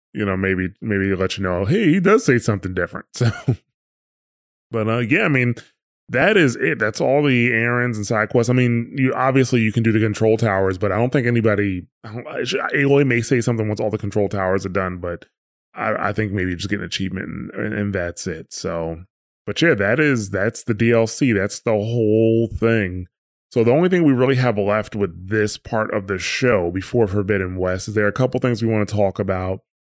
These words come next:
uh, that we kinda skipped over. Like, there's a side quest called Bryn's House that we wanna go back and talk about now that we have all of the story elements from this game.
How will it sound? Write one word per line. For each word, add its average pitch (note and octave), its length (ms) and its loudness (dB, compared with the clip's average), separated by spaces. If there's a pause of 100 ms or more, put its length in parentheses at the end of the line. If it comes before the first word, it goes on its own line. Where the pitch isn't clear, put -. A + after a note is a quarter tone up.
(160)
uh, E2+ 360 -6 (500)
that G#2 320 -2
we A2 120 -2
kinda G#2+ 460 -2 (220)
skipped - 320 -2
over. G2+ 220 2
Like, F#2 160 -2
there's G2+ 300 0
a G2 640 -2
side G#2+ 280 -2
quest A#2 180 -2
called F#2 280 -4
Bryn's A2 420 -2
House G2+ 500 -8 (140)
that G2+ 100 -4
we F#2+ 80 0
wanna F#2 180 -2
go F#2+ 160 -2
back F#2 220 -2
and F#2 100 -8
talk G#2 180 -4
about F#2+ 180 -4
now G#2+ 320 0
that G2+ 120 -2
we G#2 120 0
have G2 200 0
all G#2 320 2
of F#2+ 60 -4
the G2+ 100 -2
story G2 320 0
elements F2 360 -6
from F2+ 220 -8
this F2+ 180 -6
game. F#2+ 400 -12